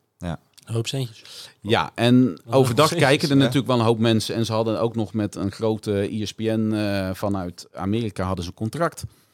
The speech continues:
Speaker 3: Eh, maar ze zeiden zo van, ja, bij die adapted divisie en bij die age group, ja, er zullen, eh, nog geen duizend man kijken.
Speaker 1: Ja.
Speaker 3: En dan krijgen we die honderdduizend euro niet terug.
Speaker 2: Ja, precies.
Speaker 3: Ja, eh, v-, eh, aan de ene kant snap ik dat.
Speaker 1: Ja,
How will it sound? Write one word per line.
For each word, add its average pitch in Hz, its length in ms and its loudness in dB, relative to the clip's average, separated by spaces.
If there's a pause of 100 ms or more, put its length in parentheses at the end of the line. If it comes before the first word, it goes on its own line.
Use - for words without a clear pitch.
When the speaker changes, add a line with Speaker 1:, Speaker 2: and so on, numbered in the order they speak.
(400)
Speaker 3:
Eh, 101 220 -2
maar 104 200 2
ze 98 120 -4
zeiden 107 340 2
zo 104 200 0
van, 95 160 -6
ja, 90 120 -4
bij 90 120 -4
die 92 160 -4
adapted 101 480 -2
divisie 92 500 -6
en 101 140 -4
bij 95 100 -4
die 95 120 -8
age 95 260 -6
group, 92 260 -12 (240)
ja, 87 280 -10 (180)
er 98 80 -4
zullen, 98 480 -4
eh, 87 140 -6
nog 98 220 0
geen 98 160 -2
duizend 95 340 -2
man 87 160 -6
kijken. 110 420 -2 (220)
Speaker 1:
Ja. 87 200 -10 (540)
Speaker 3:
En 110 140 0
dan 110 100 2
krijgen 113 320 0
we 98 60 -2
die 98 120 -2
honderdduizend 95 580 -4
euro 123 220 0
niet 87 160 -8
terug. - 280 -14 (240)
Speaker 2:
Ja, 110 300 0
precies. - 380 -14 (1400)
Speaker 3:
Ja, - 180 0 (280)
eh, 151 120 -4
v-, - 120 -8
eh, 160 380 2
aan 165 100 2
de 165 60 4
ene 196 180 2
kant 160 200 0
snap 175 220 -2
ik 175 100 -8
dat. 175 120 -2
Speaker 1:
Ja, - 180 -4